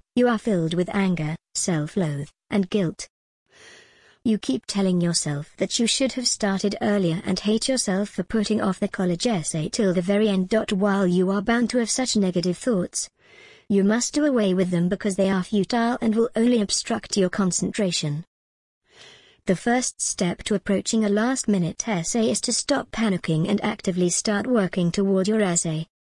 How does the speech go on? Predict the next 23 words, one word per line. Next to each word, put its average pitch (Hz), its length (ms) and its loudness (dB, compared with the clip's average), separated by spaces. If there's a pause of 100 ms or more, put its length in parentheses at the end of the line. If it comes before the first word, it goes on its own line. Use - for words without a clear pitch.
(680)
You 196 160 4
need 202 260 2
to 220 80 -2
create 202 380 2
a 180 60 0
positive 175 540 0
mindset 165 600 0
and 208 120 2
workspace 180 680 -2
in - 240 -2
order 170 300 0
to 214 120 -4
do 208 260 2
full 175 360 0
justice 185 560 0
to 160 140 -2
it. 160 240 -6 (580)
Tips - 300 -2
two. 160 400 0 (420)
Stay 220 320 0
away 196 260 2
from 190 180 0
distractions. - 960 -2